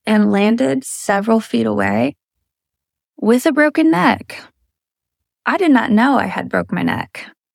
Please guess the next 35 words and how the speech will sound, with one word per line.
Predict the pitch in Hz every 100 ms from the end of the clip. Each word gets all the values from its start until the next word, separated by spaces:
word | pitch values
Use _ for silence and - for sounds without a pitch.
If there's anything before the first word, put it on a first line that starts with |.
| -
so | - 233 -
I | 285
stood | - - - 240 240 -
up | 208 165 - - -
and | 196 202
walked | 208 214 -
away. | 233 190 196 185 - - - 240 - _ _ _ _ _ _ _ _ _ _ _ -
In | 247 240
fact, | 277 320 320 - _ _ _
I | 220 285
was | 339
more | 339 330
concerned | 320 294 294
with | 285 262
my | 247 214
boyfriend's | 220 226 233 208 -
aunt | 185 247 262
because | 226 214
I | 220 202
thought | - 202
I | 254
had | 285 214
hit | - - 226 -
her. | - - - 226 269 - _ _ _ _ _ -
Little | 208 220 254 262
did | 247
I | 226 233
know | 202 180 185
that | 190 -
any | 220 233
minute | 220 208 190 185 208 -
turn | - 185 175 190 247 262 -
of | 202
my | 196 190
head | 185 175 196